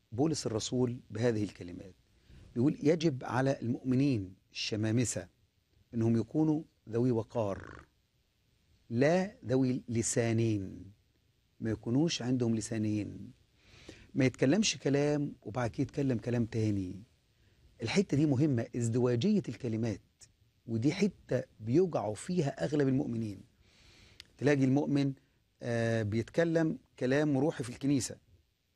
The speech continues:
تطلع من بوجه أحلى الترنيمات وأحلى الصلوات، ويقعد قدام فيلم تلاقيه ي-، يبدأ يشبه بالكلمات اللي العالم بيقولها. تلاقيه مؤمن في أمور المفروض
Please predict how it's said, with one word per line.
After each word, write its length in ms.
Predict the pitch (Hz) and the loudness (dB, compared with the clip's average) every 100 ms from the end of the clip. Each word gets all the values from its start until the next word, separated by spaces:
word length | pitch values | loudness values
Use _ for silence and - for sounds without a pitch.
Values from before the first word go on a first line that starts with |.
| _ _ _ _ | _ _ _ _
تطلع 300 | - 120 123 | -8 -2 0
من 160 | 113 113 | 2 2
بوجه 320 | 131 127 131 | 2 0 -2
أحلى 200 | - 113 | -2 -2
الترنيمات 720 | 110 - 110 113 113 123 131 123 | -4 -2 -2 0 2 2 0 -2
وأحلى 220 | - 110 | -4 -6
الصلوات، 460 | - - - - - _ _ - - - - - | -8 -10 -12 -16 -20 _ _ -20 -20 -20 -14 0
ويقعد 240 | 190 233 | 2 4
قدام 260 | 151 139 143 | 2 2 0
فيلم 320 | - 127 98 - _ _ _ _ _ - | 0 0 -2 -8 _ _ _ _ _ -6
تلاقيه 680 | 117 113 127 160 156 143 117 | -2 0 2 2 0 0 0
ي-، 200 | 117 - | -2 0
يبدأ 360 | 135 156 131 - | 0 0 0 -2
يشبه 560 | 131 - 180 127 156 135 | 0 0 0 0 -4 -4
بالكلمات 760 | 110 113 - 120 120 139 165 - 139 | -8 -8 -2 0 2 2 0 -2 -4
اللي 160 | 120 | -2
العالم 420 | 120 120 147 139 | 0 0 2 2
بيقولها. 480 | 120 117 127 117 95 - _ _ _ _ - _ | 0 0 0 -2 -6 -18 _ _ _ _ -20 _
تلاقيه 300 | - 131 180 | 0 2 4
مؤمن 480 | 226 240 170 180 170 - _ - | 4 2 0 0 -2 -6 _ -8
في 200 | - 220 | -2 -2
أمور 520 | - 185 208 208 - - _ _ 151 | 2 2 4 2 0 -8 _ _ -2
المفروض 580 | 147 143 - 202 214 | 2 0 2 2 2